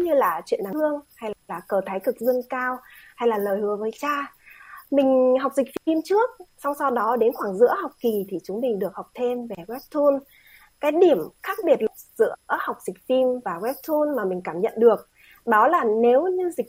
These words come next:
phim thì các bạn có thể nghe âm thanh, có thể nhìn được hình ảnh. Nhưng đối với webtoon thì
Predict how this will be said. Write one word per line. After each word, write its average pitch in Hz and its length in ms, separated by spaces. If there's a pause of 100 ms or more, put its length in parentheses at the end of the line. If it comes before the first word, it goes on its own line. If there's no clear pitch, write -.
(120)
phim 311 200 (640)
thì - 160
các 311 160
bạn - 180 (580)
có 294 220
thể 370 60 (140)
nghe 302 440 (320)
âm 302 220
thanh, 320 260 (420)
có 285 160
thể 285 100 (360)
nhìn 240 240 (120)
được 208 180
hình 214 180
ảnh. 196 300 (420)
Nhưng 359 300 (360)
đối 254 200
với 392 120
webtoon 330 480
thì 285 100